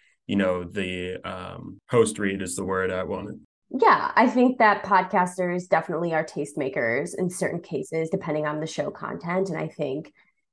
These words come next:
Speaker 2: these kind of more intimate relationships between a podcaster and a brand,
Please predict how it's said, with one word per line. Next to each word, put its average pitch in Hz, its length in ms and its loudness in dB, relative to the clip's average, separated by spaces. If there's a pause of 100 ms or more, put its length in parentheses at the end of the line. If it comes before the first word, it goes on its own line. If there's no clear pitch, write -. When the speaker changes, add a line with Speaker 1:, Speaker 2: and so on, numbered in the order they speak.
(260)
Speaker 2:
these 180 640 2
kind 180 200 -2
of 165 80 -2
more 175 200 0
intimate 175 360 -4
relationships 180 600 -2
between - 320 -8
a 156 60 -6
podcaster 156 720 -4
and 156 120 -2
a 156 40 -2
brand, 165 680 0